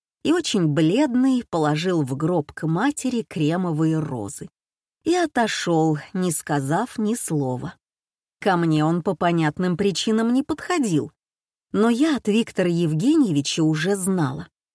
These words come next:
Женя успел. «Не знаю, как буду жить теперь».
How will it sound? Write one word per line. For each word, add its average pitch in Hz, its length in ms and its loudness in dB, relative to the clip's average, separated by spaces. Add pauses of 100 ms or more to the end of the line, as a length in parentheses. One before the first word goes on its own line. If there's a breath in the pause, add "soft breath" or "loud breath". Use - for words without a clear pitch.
Женя 185 680 0
успел. 147 640 -6 (960)
«Не 214 200 2
знаю, 208 500 2
как 226 280 2
буду 196 280 2
жить 180 320 0
теперь». 185 580 -2